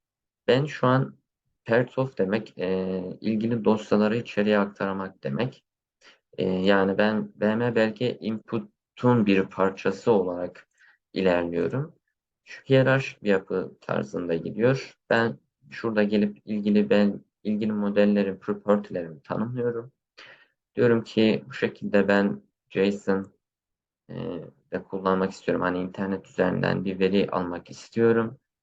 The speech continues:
Almak istiyorsam, e, bunu Freeze Deploy'ları da oluşturuyor kendisi ve generate etmesini söylüyorum. Biz bu generate noktasında problem yaşadığımız için, e,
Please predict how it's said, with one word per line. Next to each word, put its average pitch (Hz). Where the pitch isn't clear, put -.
Almak 123
istiyorsam, 123
e, 95
bunu 113
Freeze 104
Deploy'ları 107
da 92
oluşturuyor 120
kendisi 113
ve 120
generate 113
etmesini 87
söylüyorum. 104
Biz 120
bu 110
generate 104
noktasında 92
problem 90
yaşadığımız 87
için, -
e, 92